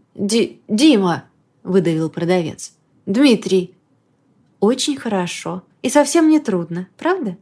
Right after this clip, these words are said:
А дальше? Ведь у Дмитрия есть и фамилия?» «Есть.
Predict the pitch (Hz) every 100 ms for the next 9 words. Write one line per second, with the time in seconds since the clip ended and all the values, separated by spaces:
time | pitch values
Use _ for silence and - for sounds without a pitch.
0 | _ _ _ _ - 285 226 175 170 -
1 | 233 _ _ _ 220 214 202 226 226 226
2 | 220 220 214 - 220 240 262 339 240 156
3 | - _ _ _ _ _ _ _ _ _
4 | _ 196 214 202 196 - -